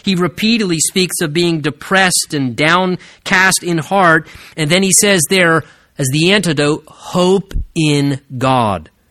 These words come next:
In other words, what was the answer for the heart that was depressed, discouraged? It was hoping in God, hoping in someone who's much more reliable than we ourselves are to get ourselves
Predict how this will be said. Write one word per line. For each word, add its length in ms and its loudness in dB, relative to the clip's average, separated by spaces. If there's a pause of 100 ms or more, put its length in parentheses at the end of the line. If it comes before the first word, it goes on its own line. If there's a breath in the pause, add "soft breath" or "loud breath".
(260)
In 60 0
other 80 0
words, 180 0
what 220 2
was 160 0
the 360 2
answer 460 2 (320 loud breath)
for 140 -2
the 100 2
heart 520 2
that 120 -4
was 120 -2
depressed, 720 0
discouraged? 840 0 (380 soft breath)
It 180 -4
was 240 -2
hoping 800 0 (380 soft breath)
in 180 0
God, 500 0 (220 soft breath)
hoping 480 0
in 140 2 (180)
someone 640 2
who's 260 -2
much 380 0
more 160 2
reliable 880 2 (260 loud breath)
than 300 -2
we 180 2
ourselves 580 4
are 140 4
to 60 0
get 220 0
ourselves 440 0